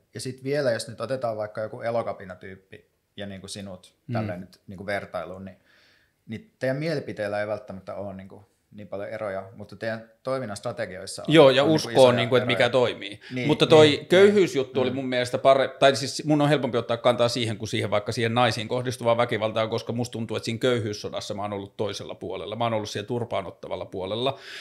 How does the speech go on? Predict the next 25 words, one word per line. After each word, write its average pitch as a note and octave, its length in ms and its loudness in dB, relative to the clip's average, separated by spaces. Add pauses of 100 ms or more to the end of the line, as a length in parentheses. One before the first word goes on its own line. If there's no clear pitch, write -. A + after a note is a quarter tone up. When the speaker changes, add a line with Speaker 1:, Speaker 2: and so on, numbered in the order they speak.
(220)
Speaker 2:
Ja A#2 340 6 (640)
siinä D#3+ 280 4
esimerkiksi C3+ 460 2
mä C3+ 60 2
oon C3 80 0
saanut B2+ 260 0
ympäristöstäni, B2 840 0
niinku, A#2 400 -8
mä A#2 140 -2
ajattelen A2+ 420 -6
itseäni B2 440 -4
liberaalimmalta G#2 920 -2
ihmisiltä A2+ 640 -6
kritiikkiä A2+ 540 -6
sitten, G#2+ 260 -8
että - 120 -12
sä B2 80 -6
oot A2 120 -6
koko A2+ 200 -4
ajan G2+ 140 0
laittamassa G2+ 440 -6
kaikki A2 280 -2
järjestelmät G2 640 -8
paskaksi - 600 -8
heti. - 280 -10